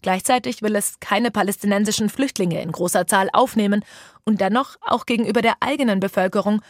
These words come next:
für einen palästinensischen Staat eintreten.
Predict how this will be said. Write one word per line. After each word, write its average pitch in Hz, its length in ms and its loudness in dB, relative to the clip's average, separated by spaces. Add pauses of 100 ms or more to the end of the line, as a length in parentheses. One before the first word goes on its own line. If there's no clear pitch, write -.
für - 140 -10
einen 220 220 0
palästinensischen 214 720 0
Staat - 400 -4
eintreten. 139 640 -10